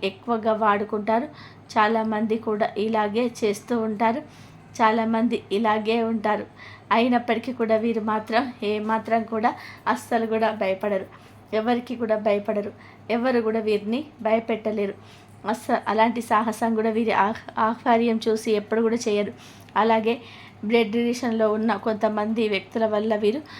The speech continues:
సమస్యలు అధికంగా ఎదుర్కొంటారు. మరి ఆ వ్యక్తులకు దూరంగా ఉండాలి అనుకున్నాం సరే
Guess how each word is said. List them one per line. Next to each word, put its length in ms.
సమస్యలు 680
అధికంగా 560
ఎదుర్కొంటారు. 720
మరి 220
ఆ 120
వ్యక్తులకు 600
దూరంగా 580
ఉండాలి 480
అనుకున్నాం 580
సరే 240